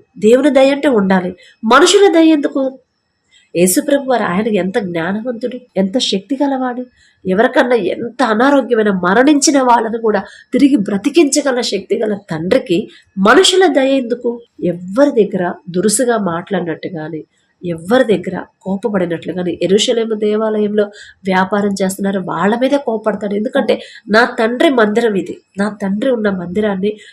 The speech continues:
మీరు ఇలా ఎందుకు పాడు చేస్తున్నారు, వ్యాపార గృహం ఎందుకు మార్చారని ఆ రోషం అనేది అప్పుడు, అప్పుడు కోపడతాడు తండ్రి. అక్కడ తప్ప ఇంకెక్కడైనా సరే తండ్రి కోపడినట్టు మనం చూస్తామా? ఎంత మృదువుగా మాట్లాడతాడు,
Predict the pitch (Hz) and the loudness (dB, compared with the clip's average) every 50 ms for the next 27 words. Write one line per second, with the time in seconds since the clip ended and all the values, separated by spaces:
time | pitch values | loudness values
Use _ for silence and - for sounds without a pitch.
0 | _ _ - 196 220 277 294 294 269 269 269 262 240 233 269 - 202 - 214 208 | _ _ 0 4 4 6 6 6 4 4 4 4 2 2 0 -6 -6 -6 -4 -2
1 | 208 208 208 208 190 190 - - 190 175 170 170 - - _ _ _ _ _ _ | -2 0 -2 -2 -4 -4 -8 -10 -10 -10 -10 -10 -12 -14 _ _ _ _ _ _
2 | _ _ _ _ _ - 180 185 202 220 247 - 269 254 494 440 - 220 202 190 | _ _ _ _ _ -8 0 2 4 4 4 2 2 2 2 2 2 0 -2 0
3 | 208 190 196 214 240 240 233 214 214 214 - 226 240 220 247 302 - - - - | 0 -2 -2 -2 -4 -4 -4 -6 -6 -6 -8 -8 -4 -4 -4 -4 -6 -10 -20 -20
4 | - - - _ _ - - 208 196 185 180 180 - _ _ _ _ - 180 185 | -20 -20 -20 _ _ 0 2 2 2 2 0 -8 -14 _ _ _ _ -2 2 4
5 | 226 277 - - 311 285 240 220 202 196 190 190 254 214 - - - 202 185 165 | 6 6 6 6 4 4 4 4 2 2 0 2 0 -2 -2 -4 0 0 0 0
6 | - - _ - _ _ - - 202 - - 311 311 - 294 269 269 269 262 247 | -2 -8 _ -20 _ _ -12 -12 -10 -4 -2 -2 -2 0 0 -2 0 -2 -6 -6
7 | 247 220 196 190 190 190 185 180 180 202 - _ - - - - - 196 - - | -4 -6 -8 -8 -8 -10 -10 -10 -10 -14 -14 _ -20 -20 -10 -8 -8 -8 -8 -8
8 | - 311 320 311 311 - 196 - - - - - - - - 220 214 214 - - | -2 0 0 0 0 -2 -6 -6 -4 -6 -6 -6 -6 -6 -6 -6 -6 -6 -8 -8
9 | - _ _ _ _ - 311 302 294 269 226 247 240 - 226 208 196 202 190 180 | -10 _ _ _ _ 2 2 4 4 2 0 -2 -4 -4 -4 -6 -6 -4 -4 -4
10 | 185 202 196 - - 202 208 202 - 220 202 190 185 175 175 - 190 175 170 - | -4 -4 -4 -4 -6 -6 -6 -4 -4 -4 -2 -2 -2 -4 -4 -4 -4 -4 -4 -6
11 | _ _ _ _ - 185 190 196 190 190 208 202 202 - - 202 196 208 214 - | _ _ _ _ -4 0 0 0 0 0 -4 -6 -6 -6 -8 -8 -8 -8 -8 -12
12 | _ - 196 196 202 220 226 - - 277 240 214 208 196 185 190 247 262 262 262 | _ -8 -6 -6 -6 -6 -8 -4 -4 -4 -2 -2 -2 -2 0 0 0 -2 -2 -4
13 | 233 220 208 196 196 - 190 180 180 - 185 180 180 214 | -4 -4 -6 -8 -8 -8 -10 -10 -10 -10 -12 -10 -10 -12